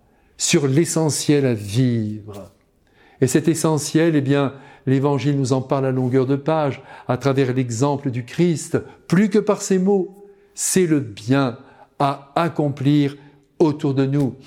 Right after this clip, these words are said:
C'est l'exercice de l'amour. Il suffit d'une bonne pensée,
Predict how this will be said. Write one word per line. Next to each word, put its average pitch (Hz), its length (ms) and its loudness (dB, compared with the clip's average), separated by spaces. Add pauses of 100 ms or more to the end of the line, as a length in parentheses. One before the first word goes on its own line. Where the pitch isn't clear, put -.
(260)
C'est 170 200 2
l'exercice 160 680 -2
de 143 100 2
l'amour. 147 480 0 (200)
Il 202 120 2
suffit 208 280 0
d'une 160 320 0
bonne 208 260 0
pensée, 190 680 -2